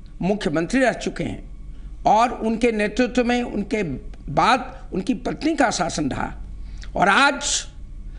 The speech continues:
जो सत्ताधारी दल है, उसके सहयोगी हैं, भले वो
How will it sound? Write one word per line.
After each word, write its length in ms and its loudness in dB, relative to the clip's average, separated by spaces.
जो 160 4
सत्ताधारी 880 4
दल 440 2
है, 440 -6
उसके 300 2
सहयोगी 580 4
हैं, 140 0
भले 220 4
वो 340 -4